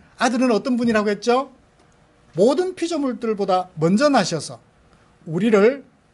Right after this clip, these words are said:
대표하는 분으로서 십자가에 못 박혀 죽기 위하여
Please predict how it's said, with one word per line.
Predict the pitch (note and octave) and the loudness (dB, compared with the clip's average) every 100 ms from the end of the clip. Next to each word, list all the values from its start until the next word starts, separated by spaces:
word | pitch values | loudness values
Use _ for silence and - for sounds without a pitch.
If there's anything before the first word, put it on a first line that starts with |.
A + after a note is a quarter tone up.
| - | -4
대표하는 | D#3+ G#3+ - D4 C#4+ D4 | -2 -2 -2 0 0 0
분으로서 | B3 A3+ F3+ C3+ A2+ - _ _ _ _ _ _ _ _ - | 0 2 2 0 -6 -16 _ _ _ _ _ _ _ _ -12
십자가에 | - - G#3+ G3 F#3 F#3 | -12 -6 -2 2 4 2
못 | F#3 A3+ | 0 0
박혀 | C4+ C4+ C4 | 0 0 -4
죽기 | D#4 E4 D4+ B3 | -4 -4 0 2
위하여 | G3 F#3+ G#3+ | 4 2 -2